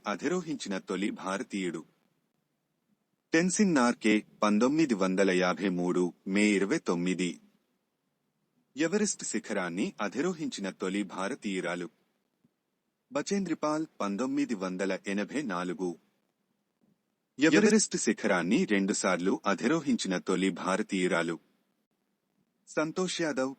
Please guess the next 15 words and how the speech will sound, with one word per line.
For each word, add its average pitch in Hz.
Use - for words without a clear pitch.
పంతొమ్మిది 113
వందల 92
తొంభై 90
మూడు, 92
మే 92
పది. 87
ఎవరెస్ట్ 185
శిఖరాన్ని 101
చేరుకున్న 92
తొలి 98
దక్షిణ 95
భారతీయుడు. 87
శేఖర్ 165
బాబు, 98
ఆంధ్రప్రదేశ్. 98